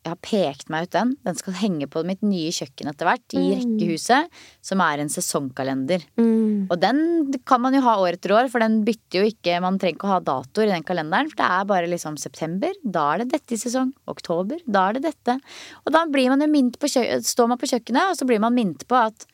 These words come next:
Speaker 1: ja, det er det vi skal spise nå.
Speaker 2: Den ønsker jeg seg.
Speaker 1: Den ønsker jeg meg.
Speaker 2: Mm.
Speaker 1: Ja, deilig det, deilig. Ja, men nå, ukas boost.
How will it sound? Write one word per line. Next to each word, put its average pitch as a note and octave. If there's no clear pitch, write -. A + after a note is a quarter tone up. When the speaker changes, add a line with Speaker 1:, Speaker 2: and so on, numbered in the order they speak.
Speaker 1:
ja, A4+
det C4+
er G#4
det D4+
vi C#4+
skal D#4
spise G#3
nå. C#3
Speaker 2:
Den A3+
ønsker G3
jeg F#3
seg. -
Speaker 1:
Den B3+
ønsker D4
jeg A#3+
meg. D#4
Speaker 2:
Mm. G#3
Speaker 1:
Ja, E3+
deilig F3+
det, A#3
deilig. F#3+
Ja, C4+
men B3+
nå, C#4
ukas C#3+
boost. -